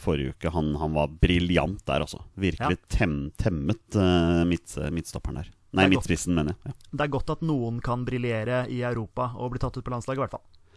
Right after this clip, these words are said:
Speaker 1: Det er noe med det, men, men dette er jo veldig interessant da. Ayer kommer jo garantert til å starte de viktige kampene mot Romania og, ehm, og Østerrike, men igjen da, her,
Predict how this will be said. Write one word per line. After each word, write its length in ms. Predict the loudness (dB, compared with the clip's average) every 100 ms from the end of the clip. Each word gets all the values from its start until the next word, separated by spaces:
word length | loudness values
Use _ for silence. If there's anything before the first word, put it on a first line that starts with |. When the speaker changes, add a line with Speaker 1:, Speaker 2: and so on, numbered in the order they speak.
| _
Speaker 1:
Det 160 | 2
er 80 | 4
noe 140 | 6 6
med 80 | 6
det, 80 | 8
men, 140 | 8
men 120 | 8
dette 200 | 6 6
er 160 | 6 8
jo 60 | 8
veldig 160 | 8
interessant 400 | 6 4 2 4
da. 140 | 4 6 8
Ayer 260 | 8 8
kommer 280 | 6 6 6
jo 80 | 6
garantert 480 | 4 2 0 -2 0
til 140 | 0
å 20 | 2
starte 460 | 4 2 2 2
de 60 | 4
viktige 240 | 4 2 2
kampene 320 | 2 2 2 4
mot 160 | 4
Romania 800 | 6 6 6 4 4 4 4 4 2
og, 360 | 4 6 6 4
ehm, 300 | 4 4 2 0 -4 -20 -20 -20 -16 -16 -2
og 200 | 6 6 6
Østerrike, 560 | 0 0 0 2 2 4
men 160 | 6 6
igjen 280 | 6 6 4
da, 140 | 0
her, 220 | 0 -2